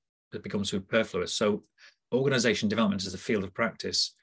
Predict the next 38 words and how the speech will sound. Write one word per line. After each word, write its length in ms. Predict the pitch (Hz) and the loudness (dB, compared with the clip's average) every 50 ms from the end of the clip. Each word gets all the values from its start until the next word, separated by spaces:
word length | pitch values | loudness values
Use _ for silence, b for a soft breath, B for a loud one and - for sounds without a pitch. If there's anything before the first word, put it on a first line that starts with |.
| _ _ _ _ _ _ _ _ _ _ | _ _ _ _ _ _ _ _ _ _
is 160 | 123 123 120 | -2 0 0
fairly 460 | - - - - 139 139 151 147 135 | -2 -4 -2 0 2 2 4 4 4
unique 500 | 123 117 110 101 113 117 120 101 95 - - - | 4 4 4 6 6 6 4 4 2 -2 -8 -6
in, 240 | 110 113 104 95 - - | -2 -2 -2 -4 -4 -4
in 140 | 117 113 113 | -2 -2 0
that 200 | 110 104 - - | -2 -2 -2 -4
it 80 | 104 | -2
is 160 | 110 113 107 - | -2 -2 -2 -4
constantly 640 | - - - 143 151 - - - 127 98 101 104 | -4 -4 -4 -2 -2 -2 0 0 0 0 0 -2
challenging 540 | 95 - - 117 110 113 117 113 104 101 98 | -4 -2 0 2 6 6 6 6 6 4 2
itself 500 | 92 92 - - 98 92 95 95 - - | 0 0 -2 -6 -6 -8 -10 -10 -10 -10
in 80 | 101 104 | -8 -8
terms 300 | - - - 98 95 98 | -6 -4 -2 -2 -2 -2
of 120 | 95 - | -4 -4
should 300 | - - - 117 98 - | -4 -2 0 0 0 0
we 80 | - 98 | -2 -2
exist? 560 | 98 101 - - - - - - - - - - | -2 -4 -4 -4 -4 -4 -2 -4 -6 -6 -6 -4
Why 200 | - 107 107 107 | 0 2 2 2
do 120 | 101 95 | 0 0
we 80 | 76 - | -2 -4
exist? 460 | 87 - - 95 92 - - - - _ _ _ _ - | -6 -6 -6 -6 -6 -6 -8 -10 -16 _ _ _ _ -2
For 120 | - 113 | 0 2
what 220 | 107 104 104 - - | 2 2 2 2 2
purpose 340 | 117 104 98 95 - 95 | 2 2 2 2 -2 -8
do 140 | - - 98 | -8 -6 -8
we 40 | 92 | -8
exist? 340 | 98 98 - 98 98 - - | -6 -6 -8 -8 -8 -4 -2
What 140 | 120 117 117 | 2 2 4
are 240 | 120 120 123 117 | 6 6 6 6
our 100 | 101 98 | 4 4
values? 600 | 95 - 95 95 92 - 92 90 - - - - b b b b _ - | 2 0 -2 -2 -2 -4 -8 -10 -10 -12 -14 -16 b b b b _ -10
What 140 | - - | -4 -2
should 240 | - - - 131 117 | 0 4 4 4 4
we 140 | 113 110 104 | 4 2 0
be 120 | 95 - | 0 -2
doing? 400 | 98 - 101 95 98 101 98 - b b b b b b b b b b b _ | -4 -4 -4 -6 -6 -8 -10 -10 b b b b b b b b b b b _
And 120 | 107 113 120 | 4 4 4
that 220 | 123 123 - - | 4 4 0 -6